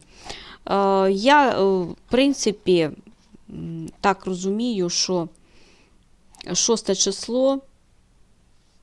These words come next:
воно таке напряжне, напряжне. От бачите, тут і пльотка йде, і по луні воно все тут.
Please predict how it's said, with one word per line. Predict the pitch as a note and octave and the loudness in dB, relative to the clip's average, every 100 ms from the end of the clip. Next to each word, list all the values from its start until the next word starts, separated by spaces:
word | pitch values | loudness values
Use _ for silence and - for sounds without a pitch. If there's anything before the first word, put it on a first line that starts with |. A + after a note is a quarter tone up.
| _ _ - - - - _ | _ _ -20 -20 -20 -20 _
воно | - G#3 | -6 -4
таке | G3+ G#3+ G#3+ | -4 -2 0
напряжне, | G3+ G3+ A3 A#3+ B3 A#3 F3+ D#3 C#3 | 0 -2 2 4 4 2 -2 -6 -6
напряжне. | E3 F#3 G3 F#3+ D#3 D3+ C#3+ | -6 -4 0 2 2 -2 -8
От | C#3+ F3 | -10 -6
бачите, | G3 A3 - | -4 -4 -10
тут | - - | -14 -14
і | |
пльотка | E3 F#3 F3+ E3 D#3+ - | -10 -4 0 -2 -4 -10
йде, | C#3+ C3+ D#3 D#3 | -10 -6 -4 -4
і | |
по | D#3 F#3 | -4 -2
луні | F#3+ F#3+ F#3 F3+ E3+ E3 D3+ | 0 2 0 0 -2 -2 -4
воно | D3+ C#3+ C#3+ | -6 -10 -10
все | - - - - | -12 -12 -12 -14
тут. | - F#3+ | -16 -20